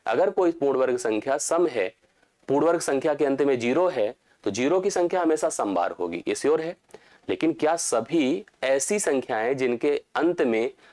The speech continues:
सम बार ज़ीरो है, सब पूर्ण वर्ग ही हो जाएंगी। कहाँ हो गई भाई, दो सौ कहाँ पूर्ण वर्ग है, तो दो बार ज़ीरो नहीं होगा।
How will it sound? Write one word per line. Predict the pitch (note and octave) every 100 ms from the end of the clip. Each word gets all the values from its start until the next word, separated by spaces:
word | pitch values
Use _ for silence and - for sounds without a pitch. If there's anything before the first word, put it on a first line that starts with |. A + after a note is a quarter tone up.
| _ -
सम | - - G#3
बार | F#3 C#3+ C3
ज़ीरो | A#2+ A#2 A#2+
है, | C#3+
सब | D3 C3+ -
पूर्ण | A2+ A2
वर्ग | A#2
ही | A2+
हो | A2 G#2
जाएंगी। | G2 F#2+ G#2 F#3+ F#3
कहाँ | - B2 F3
हो | D3
गई | A#2 G2+
भाई, | A2+ F3+ G#2+ _ _ _
दो | G#2+ D3
सौ | F3+
कहाँ | D#3+ D3+ F#3+
पूर्ण | C#3 A2
वर्ग | F2+ F2 F2
है, | C3+
तो | E3+ F3+
दो | A#2
बार | F#2 F2+
ज़ीरो | F#2 F2 F2
नहीं | A#2 F#3+
होगा। | G#3 G3